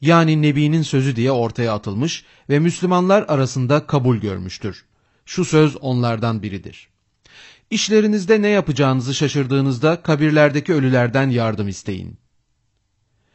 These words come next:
Bu sözü hadis diye ortaya atan Yavuz Sultan Selim'in meşhur Şeyhülislam'ı İbni Kemal'dir. O, bununla da kalmamış, doğruluğunu ispat için felsefi izahlara girmiştir. Bu sebeple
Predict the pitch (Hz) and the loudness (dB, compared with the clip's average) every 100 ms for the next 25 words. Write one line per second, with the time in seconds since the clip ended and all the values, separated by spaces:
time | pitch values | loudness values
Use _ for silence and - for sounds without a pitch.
0 | _ 190 254 233 143 135 131 165 214 165 | _ -4 2 4 4 2 0 -2 -4 0
1 | 127 117 113 127 135 117 120 147 170 - | 0 0 -2 -2 -2 -2 -2 -4 -6 -14
2 | - 165 196 - 190 170 196 190 185 175 | 0 2 2 0 -2 0 0 0 0 0
3 | 208 190 160 - 202 147 - 139 131 120 | -2 -2 -2 0 -2 -2 -2 0 0 -2
4 | - 123 120 156 160 _ - 202 165 156 | -2 0 2 0 0 _ -8 -6 -2 -2
5 | 156 113 101 87 85 - _ _ _ _ | -2 -2 -4 -6 -12 -16 _ _ _ _
6 | - 160 185 - 135 160 202 156 117 110 | 2 2 2 -4 0 2 4 4 2 -2
7 | 113 107 117 185 - - - 135 151 156 | -2 -2 -2 -4 -6 -16 -2 4 6 6
8 | 160 170 180 160 - 180 175 185 190 170 | 4 4 2 -2 0 0 0 -4 -2 2
9 | 151 - 156 202 208 175 - 139 127 113 | 0 0 -4 -2 -4 -4 -2 0 0 0
10 | 117 113 98 92 90 - 90 - - _ | -2 -4 -6 -8 -10 -14 -16 -16 -20 _
11 | _ _ _ - - 226 202 135 123 117 | _ _ _ -20 -6 -2 2 2 2 0
12 | 160 | -2